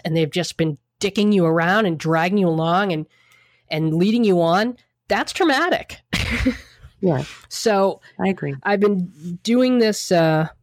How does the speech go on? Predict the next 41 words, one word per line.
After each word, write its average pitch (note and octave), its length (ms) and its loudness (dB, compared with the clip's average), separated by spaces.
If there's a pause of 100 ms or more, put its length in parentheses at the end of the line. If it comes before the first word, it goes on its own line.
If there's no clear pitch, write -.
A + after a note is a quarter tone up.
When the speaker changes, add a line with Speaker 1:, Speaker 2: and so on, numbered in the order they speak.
Speaker 1:
I F3+ 80 2
w-, F3 220 2
wrote G#3 260 2
up A3 160 0
yesterday G3 400 0
for E3 140 -2
the, E3 200 0
I'm D#3+ 160 0
doing F3+ 240 2
another E3+ 240 2
installment E3 440 -2
this E3 180 -4
week A3 380 -2 (880)
about F#3+ 400 2 (580)
exactly G#3+ 420 2
what G#3+ 120 2
happened G#3 340 0
with E3+ 140 -2
Dee, E3 180 0
and D3+ 140 0
that D3+ 200 -4 (200)
we, E3+ 240 -2
you E3+ 60 2
know, D#3 220 0
sometimes F#3 460 -2
we F#3+ 160 2
react G3+ 460 2
and D3+ 100 0
we D3+ 80 2
lash D3+ 320 0
out C4 400 0
because F3 300 -2
we're E3 140 2
hurt, C4 400 2
but D#3 180 -4 (340)
because D#3 320 -4
our D#3+ 100 2
brains F#3 580 0
have D#3+ 120 -2
been E3 140 -2
affected. - 580 -4